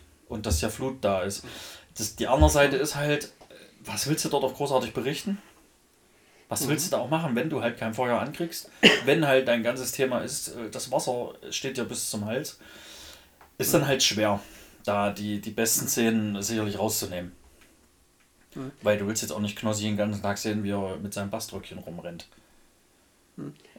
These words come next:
Speaker 2: Ähm, also, ich hatte da gestern eine ziemlich interessante Diskussion zu.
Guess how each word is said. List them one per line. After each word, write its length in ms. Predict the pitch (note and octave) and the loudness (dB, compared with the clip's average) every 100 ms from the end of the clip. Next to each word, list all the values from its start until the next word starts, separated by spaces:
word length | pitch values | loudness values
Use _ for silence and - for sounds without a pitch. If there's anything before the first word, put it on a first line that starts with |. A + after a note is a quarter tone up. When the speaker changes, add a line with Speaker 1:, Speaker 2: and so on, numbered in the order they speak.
| - - _ - C4+ | -20 -20 _ -18 0
Speaker 2:
Ähm, 560 | E3 D#3 D#3 D3+ C#3+ - _ _ _ _ _ C#4 - - - _ _ _ _ _ | 4 4 4 0 -4 -10 _ _ _ _ _ -18 -18 -20 -20 _ _ _ _ _
also, 320 | E3 C#3+ B2+ - - - _ _ - | -4 -2 -2 -6 -20 -20 _ _ 2
ich 100 | G3 | 4
hatte 140 | G3+ | 6
da 80 | F#3+ | 6
gestern 360 | G#3+ A3 F#3+ | 6 6 4
eine 120 | E3+ F3 | 2 -2
ziemlich 320 | - A#3 F3+ | 2 2 2
interessante 880 | E3+ E3+ F#3 F3+ D#3+ D#3 C#3+ G2+ - | 0 2 2 4 4 2 0 -6 -12
Diskussion 580 | E3 F3 - D#3 E3+ G3 | -6 -6 -4 -2 0 0
zu. 220 | G3 A#3+ | 0 -4